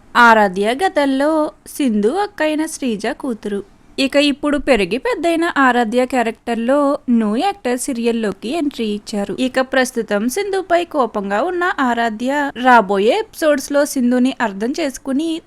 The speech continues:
తనకు సపోర్ట్గా ఉండనుందా, లేదా తను మధు వైపు ఉంటూ సింధుని ఇబ్బంది పెట్టనుందా అనేది చూడాలి.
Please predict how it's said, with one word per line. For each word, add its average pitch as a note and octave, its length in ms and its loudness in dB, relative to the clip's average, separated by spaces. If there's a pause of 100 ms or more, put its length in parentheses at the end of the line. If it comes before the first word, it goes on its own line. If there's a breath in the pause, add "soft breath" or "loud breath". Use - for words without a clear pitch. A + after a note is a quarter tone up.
తనకు C4 320 -2
సపోర్ట్గా A3 580 -6
ఉండనుందా, G#3 540 -2 (260)
లేదా G3+ 300 4 (100)
తను G#4+ 160 -2 (100)
మధు G3+ 300 2
వైపు F4 240 -2 (140)
ఉంటూ C4+ 240 0 (320)
సింధుని C4 500 2
ఇబ్బంది G#3 380 -4
పెట్టనుందా C4 520 0 (100)
అనేది G3 260 -4 (100)
చూడాలి. G#3+ 420 -6